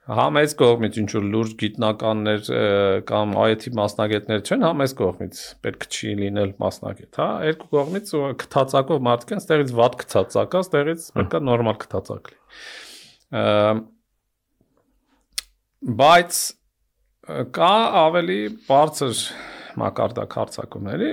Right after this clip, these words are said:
Speaker 1: օրինակ, հա, վիրուսների
Speaker 2: Մհմ։
Speaker 1: կիրառումով կամ, ը, ինչ որ տեխնոլոգիական ավելի տենց խորացված ձևերով, որոնք թույլ են տալիս ներթափանցել ինչ որ համակարգերի մեջ։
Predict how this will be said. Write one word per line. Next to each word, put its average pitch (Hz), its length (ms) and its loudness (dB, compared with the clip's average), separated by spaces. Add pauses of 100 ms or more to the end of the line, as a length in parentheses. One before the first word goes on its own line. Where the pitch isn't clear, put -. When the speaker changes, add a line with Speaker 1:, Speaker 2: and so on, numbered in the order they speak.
Speaker 1:
օրինակ, 131 460 -2
հա, 160 220 -6
վիրուսների 117 760 -2
Speaker 2:
Մհմ։ 113 160 -2 (440)
Speaker 1:
կիրառումով 151 920 2 (1120)
կամ, 139 400 6 (400)
ը, 135 220 2 (1200)
ինչ 131 180 -2
որ 139 260 -2
տեխնոլոգիական 123 1040 -2 (960)
ավելի 113 480 -6 (160)
տենց 104 280 -8
խորացված 107 600 -4
ձևերով, 160 320 0
որոնք 135 260 -2
թույլ 151 240 -4
են 107 100 -2
տալիս 139 580 0
ներթափանցել 123 1040 0
ինչ 113 180 -4
որ - 200 -2
համակարգերի 123 640 2
մեջ։ - 260 -2